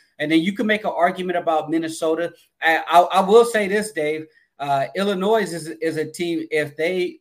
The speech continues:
had that catch over, what, if that catch wasn't overturned against Indiana, you're t-,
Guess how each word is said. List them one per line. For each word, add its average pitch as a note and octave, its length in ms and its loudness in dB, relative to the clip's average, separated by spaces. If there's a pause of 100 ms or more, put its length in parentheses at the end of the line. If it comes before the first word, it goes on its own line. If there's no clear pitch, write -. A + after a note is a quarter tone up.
had C#3+ 240 -2
that D3+ 300 -6
catch - 420 -8
over, E3 360 -4 (120)
what, D#3+ 380 -4
if D#3+ 160 -8
that F#3 200 -6
catch A3 280 -8
wasn't F3 400 -8
overturned E3 760 -4 (280)
against D3+ 420 -4
Indiana, D#3 640 -2 (240)
you're E3+ 140 -8
t-, - 140 -20